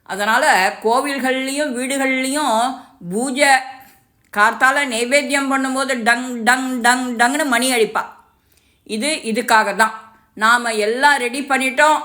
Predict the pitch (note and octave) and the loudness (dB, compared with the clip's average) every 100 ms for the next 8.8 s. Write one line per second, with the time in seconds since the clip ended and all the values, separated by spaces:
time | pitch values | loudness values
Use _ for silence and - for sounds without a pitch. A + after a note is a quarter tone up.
0 | - G#3 G#3 B3 C4+ E4+ C4 G3+ F3 F3 | -4 -4 -2 -2 2 2 4 0 -4 -12
1 | - _ G3+ A3 A#3 G#3 A3+ C#4 C#4 B3+ | -20 _ -4 -2 0 -2 -2 -6 -4 -4
2 | G#3 A#3+ C4 B3 A#3 B3 A3+ B3 E4 - | -2 -4 -2 2 2 2 -2 2 2 0
3 | - - _ _ _ _ _ - C4+ D4 | -10 -20 _ _ _ _ _ 2 4 4
4 | C4+ B3+ A3 C#4 C#4 G#3 A3 B3+ C4+ C4 | 2 0 2 -2 -2 0 0 2 2 2
5 | A#3 A3+ B3+ B3+ B3+ - - G3+ G#3+ A#3+ | 0 0 2 2 0 -10 -12 -10 -8 -8
6 | A#3+ C#4+ A#3 G#3+ A#3 B3+ B3 B3+ B3+ - | -4 -2 2 2 0 -6 -4 -4 -6 -12
7 | _ _ _ _ _ _ _ E3 G#3 C4+ | _ _ _ _ _ _ _ -12 -2 2
8 | C4+ C#4 C#4 C#4+ C#4+ C#4 C4 C#4 | 4 2 0 -2 0 4 4 4